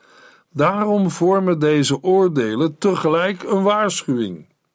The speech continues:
De beschrijving van de gebeurtenissen die volgen op het blazen van de eerste vijf bazuinen roept bewust herinnering op aan de tien plagen in Egypte.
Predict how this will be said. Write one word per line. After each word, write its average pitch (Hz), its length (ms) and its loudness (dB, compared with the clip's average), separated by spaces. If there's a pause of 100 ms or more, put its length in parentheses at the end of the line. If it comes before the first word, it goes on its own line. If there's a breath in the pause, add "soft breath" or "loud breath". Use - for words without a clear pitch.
(360 soft breath)
De 226 100 -2
beschrijving 202 680 0
van 170 220 0
de 135 100 0
gebeurtenissen 160 840 0
die 127 160 2
volgen 170 480 0
op 139 160 -4
het 120 140 -2
blazen 143 480 -2
van 135 180 -2
de 123 80 2
eerste 180 440 0
vijf 131 340 0
bazuinen 131 760 -2 (520 loud breath)
roept 175 500 -2
bewust 156 560 0
herinnering 151 720 0
op 127 300 -4 (440 loud breath)
aan 156 200 0
de 147 160 -2
tien 202 300 0
plagen 175 480 0
in 117 160 -2
Egypte. 156 640 -2